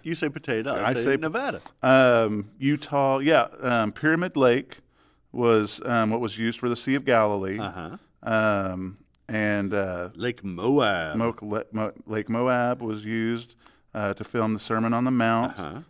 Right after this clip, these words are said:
Speaker 2: Um, California's Death Valley was the setting of Jesus's forty-day journey into the wilderness.
Speaker 1: Which is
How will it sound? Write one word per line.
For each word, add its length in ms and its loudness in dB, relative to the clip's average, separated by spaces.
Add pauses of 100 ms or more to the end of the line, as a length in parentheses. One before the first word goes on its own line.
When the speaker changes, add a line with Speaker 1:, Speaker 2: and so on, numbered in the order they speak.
(140)
Speaker 2:
Um, 320 -6
California's 600 -2
Death 260 0
Valley 520 2
was 220 -4
the 80 -10
setting 400 -2
of 140 -6
Jesus's 500 -10
forty-day 640 -4
journey 340 -4
into 160 -6
the 100 -6
wilderness. 540 -2
Speaker 1:
Which 220 -2
is 260 -4